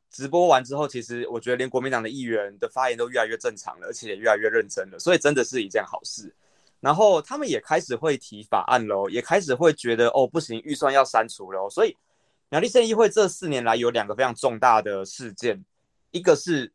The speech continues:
食物保育条例的通过，一个是第二十七年我们终于把预算删除了。那这两个事件我其实都讲过很多次，食物保育条例是国民党的议员先封杀两次之后，第三次他们自己主动提出要，要，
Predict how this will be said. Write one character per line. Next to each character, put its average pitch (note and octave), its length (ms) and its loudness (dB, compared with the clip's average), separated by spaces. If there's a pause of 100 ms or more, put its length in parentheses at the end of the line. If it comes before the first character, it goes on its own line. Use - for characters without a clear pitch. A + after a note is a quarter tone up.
(120)
食 - 200 -4
物 D3 60 2
保 A2+ 160 6
育 C3 80 0
条 A#2 160 -4
例 A#2+ 100 -4
的 A2+ 80 2
通 G#2 240 -4
过， A2 240 -4 (360)
一 D#3 100 -8
个 E3 140 4
是 D#3+ 360 0 (540)
第 G3+ 200 -6
二 G3+ 100 6
十 C3 100 -4
七 C#3 260 -4
年 A2+ 280 -2
我 A2 100 4
们 G#2+ 140 -2
终 D3 240 4
于 A#2+ 80 -4
把 G2+ 160 4
预 B2+ 120 -4
算 A#2 200 2
删 G#2+ 200 0
除 - 240 -12
了。 C2 160 -10 (760)
那 F#3+ 120 2
这 G3+ 80 4
两 C3+ 120 4
个 A2+ 60 -6
事 D3 160 -6
件 D3 140 0
我 G#2+ 80 -6
其 - 80 -12
实 A2+ 60 -8
都 A#2+ 100 0
讲 F#2+ 160 -10
过 G#2+ 120 -2
很 G2 80 -12
多 F#2+ 200 -4
次， G#2+ 280 -6 (440)
食 G3 180 4
物 C4 100 8
保 D3 220 4
育 F#3+ 60 0
条 D3+ 200 0
例 F3 160 0
是 E3 280 0
国 D3 160 4
民 E3+ 180 -2
党 C3+ 160 4
的 A2+ 140 0
议 D#3+ 160 -10
员 B2 180 -4
先 C#3+ 240 0
封 D3 180 2
杀 C#3+ 200 0
两 G#2+ 180 -4
次 B2+ 220 -12
之 A#2+ 120 -4
后， B2+ 240 2 (160)
第 F3 120 -6
三 D3+ 200 2
次 D3+ 160 -8
他 D#3 140 -2
们 D3 100 -4
自 F3 80 -12
己 D3 80 -10
主 A2+ 140 -16
动 C3+ 160 2
提 A2+ 180 -12
出 A#2+ 200 -6
要， B2+ 100 6 (280)
要， B2 200 4